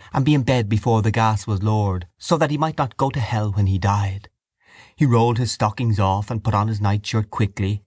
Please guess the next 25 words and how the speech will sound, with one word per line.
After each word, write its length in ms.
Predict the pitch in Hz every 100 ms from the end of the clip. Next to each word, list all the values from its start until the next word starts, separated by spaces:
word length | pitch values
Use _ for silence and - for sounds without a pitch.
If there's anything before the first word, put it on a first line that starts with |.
| _ -
and 120 | 135
knelt 220 | 160 170 -
trembling 480 | - 135 120 113 104
at 80 |
his 120 | 110 101
bedside 580 | 107 104 - 87 85
and 140 | 101 123
repeated 400 | 113 139 160 160
his 120 | 151
prayers 460 | - - 104 98 -
quickly, 500 | - 127 107 92 - - -
fearing 380 | 151 147 139 117
the 80 |
gas 440 | 107 113 113 110 -
would 140 | 104
go 120 | 107
down. 440 | 104 104 104 101 98 _ _ _ _ -
He 100 | -
felt 260 | 113 147 -
his 100 | 147
shoulders 460 | - 120 123 120 113
shaking 440 | 117 107 120 110
as 100 | 110
he 80 | 117
murmured, 500 | 101 101 104 107